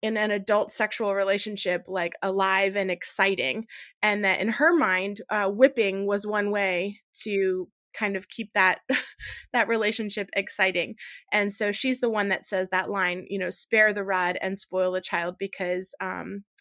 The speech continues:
the phrase, actually the whole thing says, "Love is a boy by poets styled.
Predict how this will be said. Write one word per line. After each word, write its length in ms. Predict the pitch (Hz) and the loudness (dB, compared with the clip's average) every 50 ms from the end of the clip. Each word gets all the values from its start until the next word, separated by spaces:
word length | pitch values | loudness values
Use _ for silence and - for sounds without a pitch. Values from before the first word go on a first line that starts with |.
| - _ 208 | -20 _ -6
the 100 | 220 220 | -6 2
phrase, 260 | - 262 254 262 - - | 6 6 6 6 6 4
actually 240 | 226 220 - 233 208 | 2 0 0 -2 -4
the 80 | 220 | -2
whole 240 | 214 247 240 240 233 | -2 -2 -4 -4 -4
thing 160 | - 185 185 196 | -4 -6 -6 -6
says, 400 | - - 180 175 175 175 - - - - - - - - _ - | -4 -4 -2 0 0 -2 -4 -8 -14 -18 -20 -20 -20 -20 _ -2
"Love 240 | 220 226 233 226 | 2 2 4 4
is 80 | 254 240 | 4 2
a 80 | 262 208 | 2 2
boy 300 | 220 214 196 190 190 185 | 2 2 2 2 2 2
by 200 | 185 190 190 190 | 2 0 0 0
poets 460 | - - 208 185 180 170 - - - | -2 -4 -2 -2 -2 -2 -2 -6 -8
styled. 520 | - - 190 175 175 170 139 110 - - | -4 -2 0 0 0 0 -2 -4 -6 -8